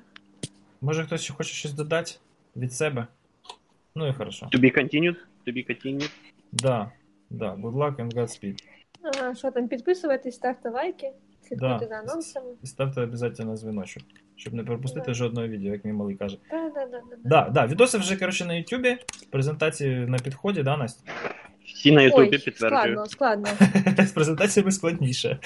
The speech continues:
Speaker 3: З презентаціями складніше, у нас є спікери, ну, коротше, розслабилися, зайнялися іншими справами,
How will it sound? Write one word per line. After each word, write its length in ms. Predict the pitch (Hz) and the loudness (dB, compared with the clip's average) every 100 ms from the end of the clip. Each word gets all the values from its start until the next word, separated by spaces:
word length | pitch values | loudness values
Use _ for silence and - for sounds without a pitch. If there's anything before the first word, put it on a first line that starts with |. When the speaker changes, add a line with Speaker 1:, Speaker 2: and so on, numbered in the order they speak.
| - - | 2 6
Speaker 3:
З 100 | 196 | 8
презентаціями 720 | 214 285 302 320 330 339 311 | 8 8 8 8 8 4 2
складніше, 560 | - 294 269 359 - | 4 4 4 0 2
у 60 | 415 | 4
нас 220 | 302 302 | 4 2
є 60 | 294 | -2
спікери, 600 | - 311 302 294 294 285 | -2 -4 2 2 2 2
ну, 160 | 277 | -2
коротше, 400 | 254 247 220 - | 0 0 0 0
розслабилися, 720 | 269 277 214 208 233 277 - 285 | -2 2 0 2 0 -2 0 4
зайнялися 520 | 262 269 269 269 269 | 4 4 2 2 0
іншими 340 | 254 247 240 | 0 -2 -8
справами, 600 | 226 233 214 208 220 262 | -6 2 4 4 0 -6